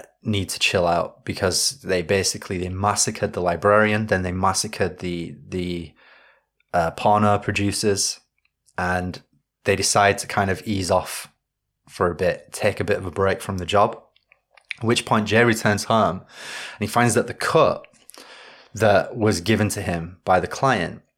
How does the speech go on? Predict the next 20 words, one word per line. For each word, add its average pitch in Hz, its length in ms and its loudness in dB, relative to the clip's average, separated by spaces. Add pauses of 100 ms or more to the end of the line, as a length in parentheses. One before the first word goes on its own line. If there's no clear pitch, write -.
has 95 180 -4
gotten 95 440 0
horribly 95 600 0
infected. 107 680 -2
Like, - 220 -6
all 98 240 4
his 98 180 -2
skin, 98 520 0
you 90 60 -2
know, 90 80 0
his - 120 -8
chest, - 460 2
his - 100 -8
stomach 98 300 0
is - 100 -2
all 90 100 4
livid. 104 440 0 (800)
So 104 480 4
he 107 120 -8
goes 107 320 4